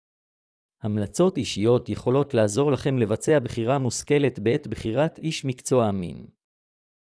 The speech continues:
על ידי ביצוע חמשת הטיפים הללו, תוכלו להבטיח שאתם מקבלים את ההחלטה הטובה ביותר לצורכי המנעולן שלכם.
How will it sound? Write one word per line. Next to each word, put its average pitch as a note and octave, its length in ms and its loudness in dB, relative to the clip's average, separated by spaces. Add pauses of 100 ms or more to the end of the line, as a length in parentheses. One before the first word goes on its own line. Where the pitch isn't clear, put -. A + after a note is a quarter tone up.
(180)
על A2 100 0
ידי A#2+ 260 4
ביצוע B2+ 360 2
חמשת A2+ 480 -2
הטיפים B2+ 380 -2
הללו, F2+ 460 -2 (340)
תוכלו D#3+ 340 2
להבטיח D3+ 520 2
שאתם B2 420 0
מקבלים B2 460 -2
את - 100 -6
ההחלטה A2+ 540 2
הטובה B2+ 420 0
ביותר B2+ 440 2
לצורכי A#2 480 -2
המנעולן A2 800 0
שלכם. F2+ 560 -8